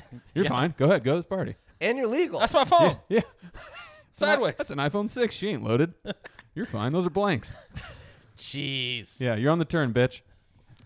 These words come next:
Speaker 1: Wow.
Speaker 2: Yeah.
Speaker 1: Yes, I am on the
Speaker 3: Wowzers.
Speaker 1: come up.
Speaker 2: Yep.
Speaker 1: Uh, so again, I d-, I <laughs> might have taken this a little different route than you guys did.
Speaker 2: That's okay.
Speaker 1: Uh, the second best is probably dorms and living with friends.
Speaker 2: Have
Speaker 3: There
Speaker 2: that
Speaker 3: it
Speaker 2: on
Speaker 3: is.
Speaker 2: there, man.
Speaker 3: Yeah,
Speaker 2: I
Speaker 3: it's
Speaker 2: have
Speaker 3: on
Speaker 2: that
Speaker 3: there.
Speaker 2: on there.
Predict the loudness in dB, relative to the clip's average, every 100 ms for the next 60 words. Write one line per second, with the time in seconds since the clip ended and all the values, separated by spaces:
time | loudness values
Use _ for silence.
0 | _ _ -12 -10 -10 -14 -12 -8 -8 -6
1 | -4 -2 -2 -2 -8 -10 -10 -10 -12 _
2 | -4 -4 -4 0 4 6 4 0 0 0
3 | 2 4 4 2 -4 -4 -2 0 0 -2
4 | -4 -16 -12 -10 -10 -12 -12 -12 -10 -10
5 | -8 -6 -6 -8 -12 -8 -6 -6 -6 -6
6 | -6 -12 -6 -6 -4 -6 -4 0 4 4
7 | 2 2 0 0 2 0 0 -8 -8 -8
8 | -2 2 2 0 -2 -6 -8 -14 _ _
9 | _ _ 2 4 4 2 4 4 4 -2
10 | 0 2 2 -2 -14 _ -4 0 2 4
11 | 2 2 2 2 0 0 0 0 0 0
12 | 2 0 -2 -2 -2 -4